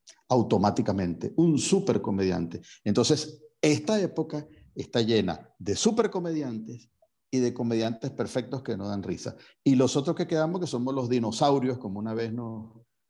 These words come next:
nos calificaron por ahí en un programa de televisión,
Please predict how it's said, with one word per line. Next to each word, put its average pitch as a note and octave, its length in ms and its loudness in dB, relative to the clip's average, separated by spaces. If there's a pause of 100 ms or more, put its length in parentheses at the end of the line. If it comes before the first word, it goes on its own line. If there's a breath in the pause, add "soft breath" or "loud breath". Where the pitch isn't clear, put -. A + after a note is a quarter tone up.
(180)
nos G#2+ 180 -2
calificaron G#2 1120 2 (340)
por G2+ 200 -4
ahí F#2+ 220 0
en G#2+ 100 -2
un F#2+ 100 -6
programa G2 380 -6
de F#2 60 -6
televisión, F#2+ 720 -4